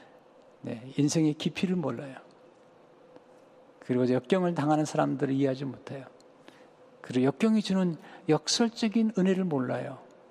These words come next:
역경 속에 역설의 은혜가 담겨 있는 거죠. 곧 역경을 통해서 하나님은 우리를 역전시키는 거죠.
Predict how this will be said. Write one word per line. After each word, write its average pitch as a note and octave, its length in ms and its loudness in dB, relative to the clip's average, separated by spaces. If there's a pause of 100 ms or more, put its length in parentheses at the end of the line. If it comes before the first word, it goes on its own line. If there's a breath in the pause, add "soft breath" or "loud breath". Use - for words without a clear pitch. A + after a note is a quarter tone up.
(480 loud breath)
역경 A3+ 320 2
속에 G#3 580 0
역설의 G3 640 0
은혜가 G3 260 4
담겨 C3+ 300 -2
있는 A#2+ 180 -6
거죠. C3 420 -10 (580 loud breath)
곧 - 420 0
역경을 A3 420 2
통해서 D#3+ 300 2
하나님은 C#3+ 380 2
우리를 C3 340 0
역전시키는 B2+ 720 0
거죠. - 280 -14